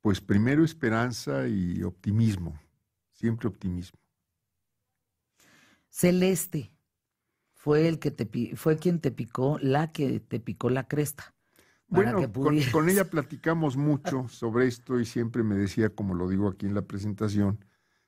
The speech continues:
Speaker 1: que ahí me tocaba, eh, escribir este, esta obra. Pero fue también, es decir, eso y la oportunidad de presentar una ponencia en Jiquilpan, Michoacán, el Centro de Estudios Lázaro Cárdenas de Jiquilpan,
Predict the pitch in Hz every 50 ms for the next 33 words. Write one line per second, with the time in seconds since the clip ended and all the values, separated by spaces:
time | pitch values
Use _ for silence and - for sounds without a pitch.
0 | _ _ 117 117 131 139 143 123 - 120 113 - - 127 127 120 123 117 107 107
1 | - - - 120 117 110 107 98 - - 117 107 107 113 113 117 113 110 - -
2 | _ - 110 104 98 95 90 - - - - - 123 135 151 139 117 101 90 -
3 | - _ _ _ _ _ _ _ _ _ _ _ _ - 175 175 180 175 165 -
4 | 185 180 - 185 165 160 147 160 160 160 156 156 147 131 120 - - 127 113 135
5 | 135 131 127 - 147 151 147 143 - - 135 113 113 110 107 101 98 98 101 110
6 | - - - 107 107 107 110 - - 117 110 113 - 120 123 135 143 143 135 123
7 | 117 - 127 113 117 117 - 139 147 151 147 139 - - 120 120 127 127 123 120
8 | 110 - - 104 98 95 90 90 85 87 87 - - 98 95 - 127 123 110 -
9 | - 107 101 104 98 - - 107 98 - - 98 95 104 113 113 104 80 - -
10 | 104 101 92 - 101 95 - - - 104 98 98 98 95 - - - _ _ _
11 | _ _ _ _ _ _ _ _ - 123 120 117 - 117 110 104 - - 110 110
12 | 110 107 101 104 101 110 104 - - 113 - - 113 101 95 90 - 101 98 104
13 | 98